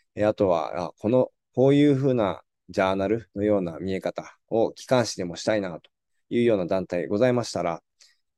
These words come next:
えー、この機能だけも実装することができるようです。なので、ご興味がある方はぜひ、えー、概要欄に、えー、リンクを貼り付けておきますので、そちらもご確認いただいて、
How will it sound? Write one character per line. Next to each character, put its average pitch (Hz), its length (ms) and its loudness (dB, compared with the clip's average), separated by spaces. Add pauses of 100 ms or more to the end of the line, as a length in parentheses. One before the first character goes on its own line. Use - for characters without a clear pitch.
(220)
え 120 280 6
ー、 - 20 -2
こ 131 140 2
の 147 240 6
機 - 120 0
能 147 160 6
だ 110 120 4
け 123 100 -2
も 120 320 4
実 90 260 -10
装 104 120 2
す - 120 -4
る 104 80 2
こ 98 120 -2
と 82 100 -2
が 73 100 -8
で 87 120 -8
き 131 100 2
る 104 260 0
よ 110 180 2
う 95 40 0
で 80 80 -4
す。 - 320 -16
な 113 120 -2
の 104 140 0
で、 113 220 6
ご 95 140 -2
興 139 140 2
味 120 80 4
が 113 80 6
あ 131 40 4
る 131 60 0
方 123 200 4
は 95 100 4
ぜ 101 100 -2
ひ、 92 240 -8 (340)
え 113 120 0
ー、 110 40 0
概 127 160 8
要 131 140 8
欄 107 160 4
に、 82 240 -4 (160)
え 92 160 -2
ー、 90 40 0
リ 95 140 0
ン 92 80 -6
ク 92 140 -4
を 90 80 0
貼 95 100 -6
り 95 100 -6
付 - 220 -10
け - 20 -20
て 73 180 -10
お 67 100 -10
き 120 100 -6
ま 127 80 4
す 117 140 -4
の 98 60 -4
で、 87 180 -4 (240)
そ - 100 -12
ち - 140 -4
ら 104 100 2
も 110 240 2
ご 104 120 0
確 104 220 -6
認 104 120 0
い 95 40 -6
た 98 120 0
だ 98 100 0
い 92 80 -6
て、 - 280 -2